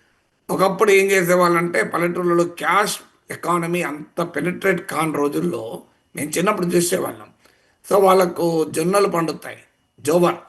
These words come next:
అలాగే మేజ్, మొక్కజొన్న పండుతుంది. So వాళ్ళు అవి తీసుకొచ్చి ఇచ్చి షుగరు లేకుంటే ఆయిల్ కొనుక్కుపోయేవాళ్ళు షాప్స్లో. నేను కలర్ చూసేవాడిని.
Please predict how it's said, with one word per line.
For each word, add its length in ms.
అలాగే 340
మేజ్, 320
మొక్కజొన్న 540
పండుతుంది. 440
So 80
వాళ్ళు 220
అవి 140
తీసుకొచ్చి 600
ఇచ్చి 260
షుగరు 560
లేకుంటే 360
ఆయిల్ 240
కొనుక్కుపోయేవాళ్ళు 800
షాప్స్లో. 500
నేను 180
కలర్ 260
చూసేవాడిని. 640